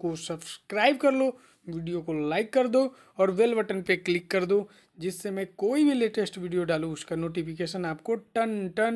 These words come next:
मिलती रहे। चलिए मैं आपको बताता हूँ, यूपीपीएससी job in आगरा, उत्तर प्रदेश, apply for पटवारी नायब तहसीलदार।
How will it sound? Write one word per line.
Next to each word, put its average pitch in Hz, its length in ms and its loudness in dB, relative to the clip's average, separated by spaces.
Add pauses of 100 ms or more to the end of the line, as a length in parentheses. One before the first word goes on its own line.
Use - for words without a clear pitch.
(120)
मिलती 180 420 0
रहे। 151 320 2 (380)
चलिए 226 440 0
मैं 175 140 0
आपको 180 220 0
बताता 175 380 -2
हूँ, 202 220 -4 (320)
यूपीपीएससी 233 840 0 (180)
job 202 320 4
in 208 200 -2
आगरा, 175 380 4 (180)
उत्तर 202 320 -2
प्रदेश, 190 480 -2 (220)
apply 233 380 2 (100)
for 185 260 4 (340)
पटवारी 208 680 4 (260)
नायब 208 340 2
तहसीलदार। 165 680 2